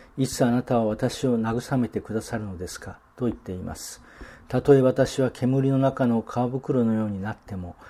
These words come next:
あなたの掟を忘れません。あなたのしもべの日数はどれだけでしょうか。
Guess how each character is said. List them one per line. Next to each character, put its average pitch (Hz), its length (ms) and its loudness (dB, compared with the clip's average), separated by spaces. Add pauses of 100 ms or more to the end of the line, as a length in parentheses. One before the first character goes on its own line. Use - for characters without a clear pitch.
(220)
あ 120 100 0
な 135 140 2
た 120 160 0
の 117 240 0
掟 110 320 -2
を 120 160 2
忘 - 160 -10
れ 107 80 -4
ま 101 100 -6
せ 107 200 -8
ん。 90 100 -12 (580)
あ 120 80 -2
な 143 140 4
た 135 160 0
の 120 80 0
し - 200 -6
も 123 160 2
べ 123 140 0
の 117 80 0
日 113 180 0
数 - 200 -2
は 110 140 0
ど 117 120 -2
れ 127 80 2
だ 113 140 -2
け - 80 -14
で 98 100 -8
し - 160 -12
ょ 92 40 -4
う - 20 -12
か。 - 280 -10